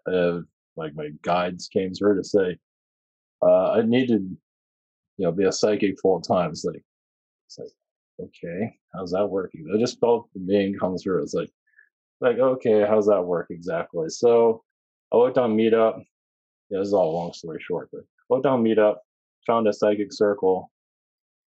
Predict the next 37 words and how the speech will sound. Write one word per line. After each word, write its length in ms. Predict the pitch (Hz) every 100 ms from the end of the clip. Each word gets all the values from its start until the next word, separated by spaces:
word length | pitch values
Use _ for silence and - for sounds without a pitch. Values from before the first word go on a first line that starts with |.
| _ -
and 420 | 98 98 95 95
the 80 | 104
right 280 | 117 127 95
one, 260 | 87 85
'cause 160 | - 95
you 100 | 127
can 100 | 104
find 220 | - 85
a 40 | 78
wrong 380 | 85 107 104 -
one 280 | - 101 - - _ _ _ -
very 260 | - 156
easily. 260 | 160 135 -
So 160 | - 85
I 40 |
found 260 | 80 95 87
a 40 |
good 200 | 80 107
one. 280 | - - 73 - _ _ _ _ _ _ -
And 180 | 92 87
it 40 |
was 120 | 85 87
a, 100 | 82 73
it 40 |
was 140 | 98 90
a 40 |
Native 240 | 95 101 101
American 580 | 90 87 87 87 85 - _ _
teacher, 480 | 98 87 87 87 - _ _ _ _ _ -
and 320 | 90 90 90 92
they 80 |
do 320 | 98 113 101 92
a, 440 | 90 - - -
a 20 | -
circle 640 | 110 104 104 98 95 - _ _
where 140 | 90 87
they, 180 | 90